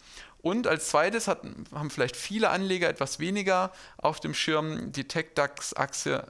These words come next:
Aktie und Medizintechnikunternehmen CompuGroup. Heute der Einstieg zu einundfünfzig Euro vierundachtzig.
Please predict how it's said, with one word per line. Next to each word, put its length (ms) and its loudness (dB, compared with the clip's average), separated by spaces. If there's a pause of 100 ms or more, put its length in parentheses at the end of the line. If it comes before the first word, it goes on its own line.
Aktie 580 -2 (400)
und 300 -4
Medizintechnikunternehmen 1300 -2
CompuGroup. 880 -2 (400)
Heute 220 2
der 140 4
Einstieg 420 -2
zu 120 -2
einundfünfzig 640 -6
Euro 240 -2
vierundachtzig. 960 -4